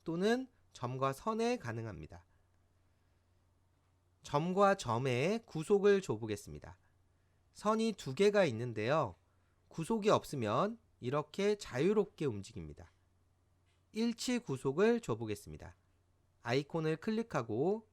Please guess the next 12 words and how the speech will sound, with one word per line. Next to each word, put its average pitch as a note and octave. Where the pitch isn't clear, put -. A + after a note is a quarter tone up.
이 C#3+
점과 D3
이 A#2+
점을 A#2
선택하면 D3
두 G3
점이 C#3+
달라붙습니다. A#2
보통 G3+
먼저 D#3+
선택한 G#3+
점에 B2+